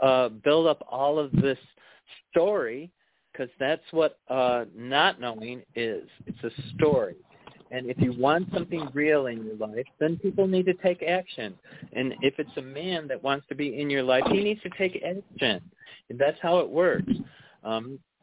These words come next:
and, uh, and if you're a woman and you see a man and you really want this man, then you need to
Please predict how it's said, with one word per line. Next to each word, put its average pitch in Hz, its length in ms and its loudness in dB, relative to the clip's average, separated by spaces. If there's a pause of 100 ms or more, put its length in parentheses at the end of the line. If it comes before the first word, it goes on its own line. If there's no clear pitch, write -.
(200)
and, 131 360 2 (240)
uh, 123 120 4 (160)
and 180 500 0
if 160 160 -6
you're 190 140 4
a 190 60 2
woman 160 440 -2
and 151 120 -10
you 156 120 -10 (100)
see 214 140 -4
a 202 40 -2
man 127 520 -6
and 143 120 -6
you 165 120 -4
really 175 240 2
want 170 360 4
this 117 220 -2
man, 117 420 -4
then 165 200 2
you 190 80 4
need 208 160 2
to 214 80 0